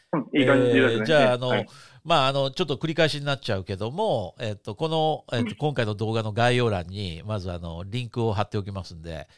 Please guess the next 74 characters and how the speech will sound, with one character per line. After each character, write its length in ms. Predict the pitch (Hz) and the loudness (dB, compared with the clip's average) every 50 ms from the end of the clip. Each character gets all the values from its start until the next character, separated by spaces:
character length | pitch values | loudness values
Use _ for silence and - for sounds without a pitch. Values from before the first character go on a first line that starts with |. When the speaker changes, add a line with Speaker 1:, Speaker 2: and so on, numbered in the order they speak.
| _ _ _ - | _ _ _ -12
Speaker 2:
え 260 | - 98 92 87 92 | -10 -8 -8 -8 -8
ー、 20 | |
質 240 | - - - - 131 | -8 -8 -8 -8 -8
問 220 | 117 117 120 117 | -6 -6 -6 -6
が、 320 | 117 117 117 113 110 - - - | -4 -2 -2 -2 -2 -4 -6 -4
バ 140 | 123 123 | -4 -4
ス 60 | 110 - | -2 -2
タ 80 | 113 | -4
ー 20 | 101 | -4
さ 120 | - 104 | -4 -6
ん 40 | 92 | -8
に 100 | 92 90 | -8 -12
質 160 | - - - | -12 -12 -10
問 140 | 127 123 123 | -10 -8 -6
が 80 | 127 | -6
あ 40 | 135 | -6
る 80 | 135 135 | -6 -6
人 180 | - - 170 | -8 -6 -2
は 120 | 170 156 120 | -2 -2 -2
ぜ 100 | 95 104 | -2 -4
ひ 240 | 92 - 76 - - _ _ _ _ | -6 -8 -12 -16 -18 _ _ _ _
そ 140 | - - 90 | -12 -12 -10
こ 60 | - | -8
か 80 | - 87 | -8 -8
ら、 180 | 85 76 - - _ _ _ _ _ _ | -8 -8 -10 -14 _ _ _ _ _ _
そ 80 | _ 123 | _ -8
れ 60 | 101 | -6
か 80 | 104 | -4
ら 100 | 104 101 | -4 -4
Twitter 420 | 98 - 123 113 - _ 123 120 120 | -4 -6 -8 -8 -6 _ -4 -2 -2
に 80 | 135 180 | -4 -4
も、 320 | 165 131 107 87 87 - _ _ _ | -4 -4 -4 -4 -6 -12 _ _ _
あ 120 | - - 95 | -10 -10 -8
の、 120 | 87 87 | -8 -10
質 180 | 87 - - 104 | -12 -12 -10 -8
問 120 | 98 92 | -8 -6
用 120 | 95 95 87 | -6 -8 -8
意 40 | |
し 40 | - | -10
と 100 | - - | -12 -16
く 100 | 73 82 | -16 -16
ん 80 | 82 90 | -14 -10
で、 120 | 107 113 | -10 -10
そ 100 | 98 107 | -10 -10
こ 60 | 92 | -10
か 80 | - 98 | -10 -10
ら 220 | 90 87 82 - - _ _ _ | -8 -8 -10 -12 -14 _ _ _
や 120 | - 104 98 | -10 -10 -10
っ 20 | |
て 100 | - - | -10 -10
い 80 | 92 90 | -12 -10
た 100 | - 107 | -8 -8
だ 120 | 107 117 | -8 -8
く 80 | - - | -10 -8
と 260 | - 165 143 90 - - | -6 -4 -4 -4 -6 -10
い 60 | 82 | -16
い 40 | 82 | -16
か 100 | - - | -16 -18
な 80 | 78 - | -10 -8
と 60 | 220 | -8
思 540 | 202 190 - _ _ _ _ _ - - 82 | -8 -8 -10 _ _ _ _ _ -20 -20 -20
い 40 | 82 | _
ま 100 | 80 - | -20 -16
す 80 | - | -12
ね。 80 | 107 101 | -10 -10
Speaker 1:
う 20 | |
ん。 20 | 101 - _ _ _ _ | -10 -12 _ _ _ _
Speaker 2:
そ 120 | - 143 | -4 -2
れ 80 | 135 139 | -2 -2
に 60 | 135 | 0
対 160 | 123 135 123 | -2 -2 -2
し 40 | - | -2
て 60 | 110 | -4
も、 240 | 104 107 110 95 - | -6 -6 -8 -8 -8